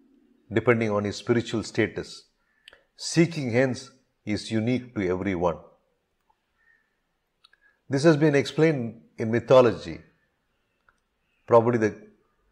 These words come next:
finest example, seeking of the Holy Grail by the knights of King Arthur. They are advised to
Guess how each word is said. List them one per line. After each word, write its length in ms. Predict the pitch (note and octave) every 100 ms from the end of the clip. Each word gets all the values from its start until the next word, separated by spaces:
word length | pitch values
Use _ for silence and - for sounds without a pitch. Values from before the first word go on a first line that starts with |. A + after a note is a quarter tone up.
| _ _ _
finest 400 | - B2+ C3 B2+
example, 500 | B2 G2+ B2 A#2+ A#2+ A2+
seeking 500 | - C3+ B2+ B2 G#2+
of 140 | G2
the 80 | F#2
Holy 300 | F#2+ A2 G#2
Grail 420 | F2 G2 G#2 F2+ E2+ _ _ _ _ _ _ -
by 180 | G2+ G2+
the 280 | F#2+ F#2 - -
knights 340 | G2+ A2 -
of 140 | G2+ -
King 180 | G2+
Arthur. 460 | F2+ G2 G2 F2 D#2 - _ _ _ _ _ _ _ _ _ _ _ _ _ _ _
They 120 | G2+ A2
are 100 | A2
advised 540 | A2 A2 C#3 D3 -
to 180 | A#2+